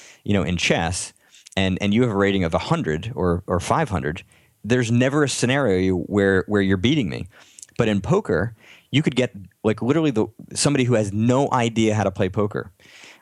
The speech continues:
uh, and, and they can, they can beat Phil Ivey. They could beat some of the best players in the world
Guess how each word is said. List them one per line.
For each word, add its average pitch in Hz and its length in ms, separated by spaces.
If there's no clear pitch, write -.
uh, 80 340
and, 95 300
and 98 120
they 95 120
can, 95 360
they 104 100
can 101 160
beat 101 320
Phil 110 260
Ivey. 151 240
They 87 100
could 90 140
beat 107 240
some 110 100
of 104 60
the 107 80
best 113 180
players 113 300
in 117 40
the 110 80
world 120 360